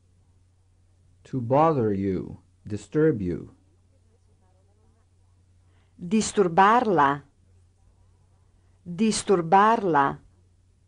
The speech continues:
Speaker 1: Big.
Speaker 2: Grande. Grande.
Speaker 1: To enroll.
Speaker 2: Iscrivere.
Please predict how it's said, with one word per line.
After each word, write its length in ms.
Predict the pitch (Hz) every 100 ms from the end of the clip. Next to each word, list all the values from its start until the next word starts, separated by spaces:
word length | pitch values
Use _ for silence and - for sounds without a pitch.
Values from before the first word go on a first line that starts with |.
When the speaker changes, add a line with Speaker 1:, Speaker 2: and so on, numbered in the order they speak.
| _ _ _ _ _ _ _ _ _ _
Speaker 1:
Big. 640 | 101 110 170 113 73 78 - _ _ _ _ _ _ _ _ _ _ _ _ _ _ _ _ _ _
Speaker 2:
Grande. 760 | - 220 240 262 220 156 147 147 _ _ _ _ _ _ _ _ _ _ _ _ _ _ -
Grande. 840 | 202 233 247 233 180 147 143 - _ _ _ _ _ _ _ _ _ _ _ _ _ _ _ -
Speaker 1:
To 240 | 139 139
enroll. 720 | 139 139 165 147 92 80 64 - _ _ _ _ _ _ _ _ _ _ _ _ _ _ _ _ _ _ _ _ _
Speaker 2:
Iscrivere. 1120 | 269 294 - - 185 175 160 165 160 160 165